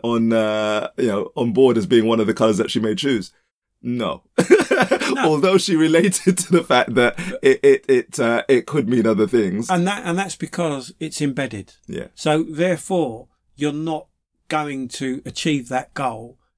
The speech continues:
Speaker 2: in one visit to the car
Speaker 1: Mm.
Speaker 2: showroom. Uh, that would be something that would need to be worked on over a period of time so that they can change their relationship with the colour. What you did was actually made them aware that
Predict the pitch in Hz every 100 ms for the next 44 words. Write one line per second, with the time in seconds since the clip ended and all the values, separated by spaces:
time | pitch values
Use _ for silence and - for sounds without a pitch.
0 | _ 147 127 131 135 123 120 120 - 117
1 | 123 117 107 135 131 117 98 92 _ _
2 | - 135 131 139 175 170 - 151 131 135
3 | 123 143 131 135 131 131 123 131 123 -
4 | 127 127 131 - 120 - - 156 135 -
5 | 131 120 113 - 120 110 139 147 147 123
6 | 143 123 165 160 143 143 131 131 135 127
7 | 123 - 131 139 117 110 135 120 104 -
8 | - - 196 185 160 - 185 131 135 _
9 | _ _ - 147 143 131 117 151 151 -
10 | 139 139 143 123 131 143 - 127 123 160
11 | 165 120 117 - _ _ - 139 135 147